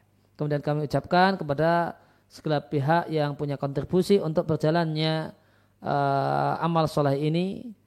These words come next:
ya, ya, tim pekerja mengaji, kemudian, eh, Hakku T V, dan semua kru-kru yang, eh, merilai kajian ini. Jazakumullahu khairan. Semoga Allah Subhanahu wa Ta'ala memberikan balasan dan ganti yang lebih baik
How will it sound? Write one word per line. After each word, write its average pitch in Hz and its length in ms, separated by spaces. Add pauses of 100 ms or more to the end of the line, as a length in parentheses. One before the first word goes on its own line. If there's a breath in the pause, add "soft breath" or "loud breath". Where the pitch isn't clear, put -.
(300 soft breath)
ya, 82 640
ya, - 200 (120)
tim 156 720
pekerja 139 320
mengaji, 156 640
kemudian, 139 800
eh, 135 240
Hakku 143 240
T 160 240
V, 180 240
dan 143 480 (480 soft breath)
semua 151 400
kru-kru 151 400
yang, 143 640
eh, 139 400
merilai 165 400
kajian 147 400
ini. 196 560 (160 soft breath)
Jazakumullahu 139 640
khairan. 170 560 (320 soft breath)
Semoga 165 320
Allah 160 160
Subhanahu 151 480
wa - 60
Ta'ala 156 260
memberikan 147 240
balasan 151 640
dan 139 160
ganti 147 240
yang 135 160
lebih 135 240
baik 170 320